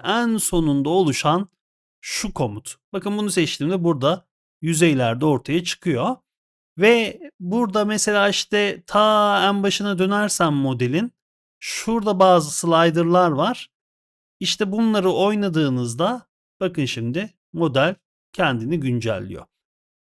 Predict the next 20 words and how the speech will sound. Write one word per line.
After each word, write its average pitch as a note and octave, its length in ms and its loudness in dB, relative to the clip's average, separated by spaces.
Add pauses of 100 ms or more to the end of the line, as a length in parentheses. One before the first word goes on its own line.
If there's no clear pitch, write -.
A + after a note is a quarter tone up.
Bu B3 180 -2
dosyada F#3 440 0
fark G3+ 320 2
ettiğiniz A3 420 -4
üzere D3 400 -2 (180)
Grasshopper E3+ 920 0
dosyasını D3 680 -2
çift - 320 -8
tıkladık E3 640 -4 (440)
ve F3+ 180 0
proje F#3+ 640 0 (560)
tam A#3+ 640 0
kapasiteyle C#3 800 -4
yani D#3 500 2
hiçbir F#3 300 -4
problem D#3 420 -2
olmadan F#3+ 580 2 (100)
açıldı. A#2+ 500 -2 (140)
Şimdi A#3+ 300 0
burada A#3+ 420 0